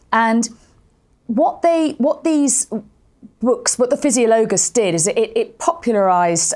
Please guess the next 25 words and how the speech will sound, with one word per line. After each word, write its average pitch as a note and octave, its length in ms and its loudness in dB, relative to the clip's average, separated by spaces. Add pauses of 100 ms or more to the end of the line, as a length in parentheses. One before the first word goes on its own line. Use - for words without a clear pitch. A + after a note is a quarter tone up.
uh, F3+ 200 0
natural G3+ 400 -2
history, E3 480 -4
and G#3 160 -2
it G#3 120 -8
took E4 200 -2
it C4+ 80 -6
to - 100 -6
the G#3+ 80 -2
masses, F3 640 -2 (260)
and A3+ 320 0 (240)
it A3 160 -2
became B3+ 360 0
a B3+ 60 2
massive C#4 480 -2
bestseller. F#3+ 520 0
I E3 40 0
think G#3+ 180 -2
it G3 40 -2
was - 120 -2
second A3+ 380 -2
only F#3+ 320 0
to - 120 -6
the F3+ 80 -2
Bible, F3 580 -2